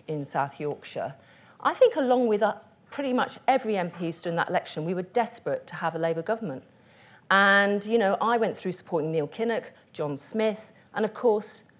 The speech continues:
you know, Tony Blair and Gordon Brown, and we wanted it to succeed. And I'm not gonna apologise for that, because when you've had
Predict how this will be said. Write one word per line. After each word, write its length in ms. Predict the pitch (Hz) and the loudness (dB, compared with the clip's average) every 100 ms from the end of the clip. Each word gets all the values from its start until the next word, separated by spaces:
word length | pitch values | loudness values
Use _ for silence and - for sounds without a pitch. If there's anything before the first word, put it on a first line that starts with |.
| _ | _
you 80 | 208 | -4
know, 120 | 208 | -4
Tony 340 | 196 220 220 202 | -4 -4 -2 2
Blair 260 | 208 208 - | 4 4 2
and 100 | 196 | 0
Gordon 280 | 214 202 196 | 0 0 0
Brown, 380 | 233 233 135 - | 0 2 -2 -4
and 100 | 196 | -4
we 80 | 202 | -2
wanted 380 | 202 226 226 214 | 0 -2 -2 -6
it 160 | - | -6
to 120 | - 196 | -8 -8
succeed. 680 | - - - 262 185 123 - - - - | -10 -8 -6 -4 -4 -6 -12 -20 -20 -6
And 80 | 226 | -2
I'm 80 | 277 | 0
not 100 | 269 | 0
gonna 140 | 233 | 0
apologise 680 | 208 - 285 311 151 117 - | 0 -2 -2 0 -2 -4 -6
for 120 | - | -8
that, 260 | 113 147 - _ - _ - | -6 -6 -8 _ -20 _ -6
because 180 | 220 | -2
when 100 | 233 | 0
you've 100 | 226 | 2
had 180 | 233 220 | 2 0